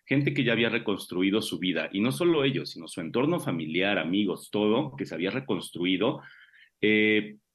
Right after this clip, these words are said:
quedaron abandonados por el gobierno, por este gobierno, y lo que tuvieron que hacer ante no tener esta metadona, que es, digamos, un sustituto que podríamos decir que es como la insulina para los diabéticos, por así decirlo de manera simple,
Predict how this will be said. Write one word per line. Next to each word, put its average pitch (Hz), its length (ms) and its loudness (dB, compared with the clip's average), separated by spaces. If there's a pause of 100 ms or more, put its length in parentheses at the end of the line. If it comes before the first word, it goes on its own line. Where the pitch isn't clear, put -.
(160)
quedaron 160 320 4
abandonados 147 560 0
por 113 160 0
el 98 80 2
gobierno, 90 500 -2
por 107 160 -2
este - 240 -2
gobierno, 80 540 -4 (280)
y 135 460 4
lo 110 120 2
que 107 100 -4
tuvieron 127 320 2
que 135 80 0
hacer 110 400 0
ante 92 300 -4
no 110 140 -2
tener 120 220 2
esta 117 180 -2
metadona, 90 680 -2 (220)
que 90 180 -2
es, 90 140 -4
digamos, 95 380 0
un 92 100 -2
sustituto - 680 -4
que - 80 -8
podríamos 85 360 -2
decir 87 200 -8
que 90 60 -4
es - 80 -8
como 95 160 -2
la 87 80 2
insulina 95 640 0
para 78 240 -6
los 78 160 -10
diabéticos, 80 580 -6
por 82 160 -8
así - 160 -10
decirlo 76 380 -10
de 73 80 -8
manera 78 280 -8
simple, 98 600 -2